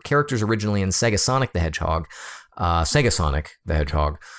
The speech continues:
Um, and, uh, you can either, if you already have Sonic Mania, you can just buy the Encore Pack for five dollars, or Sonic Mania Plus, which is the full package, is currently out in thirty.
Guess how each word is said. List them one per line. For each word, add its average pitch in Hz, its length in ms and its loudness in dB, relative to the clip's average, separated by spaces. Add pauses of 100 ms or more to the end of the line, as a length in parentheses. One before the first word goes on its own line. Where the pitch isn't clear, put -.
(220)
Um, 92 600 2
and, 92 680 0
uh, 95 240 0
you 107 120 0
can 113 100 -2
either, 139 380 2
if 110 80 0
you 117 100 -2
already 139 300 2
have 120 180 2
Sonic 107 320 0
Mania, 110 340 2
you 98 160 -2
can 101 80 -6
just 95 200 -4
buy 101 320 4
the 95 100 -2
Encore 98 480 -2
Pack 92 220 0
for 90 80 -8
five 87 240 -2
dollars, 90 440 0
or 143 360 4
Sonic 110 340 0
Mania 101 300 0
Plus, 110 360 0
which 98 120 -4
is 82 100 -4
the 82 60 -4
full 87 180 -4
package, 85 540 0
is 82 260 -2
currently 85 320 -2
out 76 140 0
in 73 80 -8
thirty. 85 520 -2